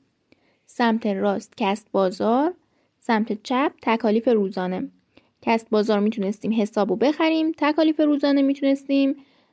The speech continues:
اه، کسب کنیم طلاها رو. حالا سمت بالا، سمت راست نوشته سوابق که می‌تونید ببینید که حاضری زدید و اینا که خیلی چیز مهمی هم نیست. ولی س-،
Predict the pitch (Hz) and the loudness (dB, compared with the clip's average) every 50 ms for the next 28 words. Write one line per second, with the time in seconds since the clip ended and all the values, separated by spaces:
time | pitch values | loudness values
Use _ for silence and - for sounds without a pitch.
0 | _ _ - 214 220 220 220 220 214 202 196 - - _ _ _ _ _ _ _ | _ _ -2 0 2 4 4 4 2 2 0 -4 -8 _ _ _ _ _ _ _
1 | _ _ - - _ - - 240 220 220 220 - - 185 170 180 196 233 - 202 | _ _ -20 -20 _ -4 0 0 0 0 0 -4 -6 -6 -4 -4 -4 -2 -2 0
2 | 175 180 196 233 202 - - - - _ _ _ _ _ _ _ _ _ _ - | 0 0 0 0 0 -2 -2 -4 -8 _ _ _ _ _ _ _ _ _ _ -20
3 | - _ _ _ - 302 330 381 381 - 381 339 349 370 339 392 381 381 - - | -20 _ _ _ 0 2 2 2 2 2 2 2 2 2 2 0 0 0 -2 -2
4 | - 240 240 233 226 233 254 294 302 - 320 294 294 302 311 311 302 277 262 269 | 0 2 4 4 6 4 4 2 2 2 0 0 2 2 2 2 4 4 4 4
5 | 269 262 233 214 208 220 220 - - - 226 247 233 233 226 - 302 294 - - | 4 4 4 4 2 0 -2 -4 -4 0 2 2 2 2 2 2 0 0 0 2
6 | 226 202 190 190 196 185 - 185 185 - - - _ _ _ _ _ _ _ _ | 2 2 2 2 2 2 2 2 0 0 -2 -8 _ _ _ _ _ _ _ _
7 | _ _ _ _ _ _ _ _ _ _ _ - 262 277 302 302 320 320 320 302 | _ _ _ _ _ _ _ _ _ _ _ -2 0 0 2 2 2 2 2 4
8 | 302 294 294 302 294 302 302 302 - - 302 285 285 285 285 285 269 262 220 220 | 2 2 2 4 4 2 2 0 0 2 2 4 4 4 4 2 2 2 2 2
9 | 226 214 214 208 226 226 220 247 220 208 202 196 196 208 202 - - 208 208 220 | 4 2 2 4 2 2 2 2 2 2 0 0 0 -2 0 0 2 2 2 2
10 | 240 269 311 359 - 359 330 370 359 381 349 339 - 339 339 294 262 240 247 262 | 2 2 0 0 -2 -2 -2 0 0 0 0 -2 0 0 2 2 4 4 4 4
11 | 269 277 277 285 277 269 262 247 233 220 214 208 196 196 - - - - _ _ | 4 4 4 4 4 4 4 4 4 4 2 2 0 0 -4 -8 -14 -20 _ _
12 | _ _ _ _ _ _ _ _ _ _ _ _ - 277 320 370 339 - - | _ _ _ _ _ _ _ _ _ _ _ _ 0 2 2 2 2 -2 -8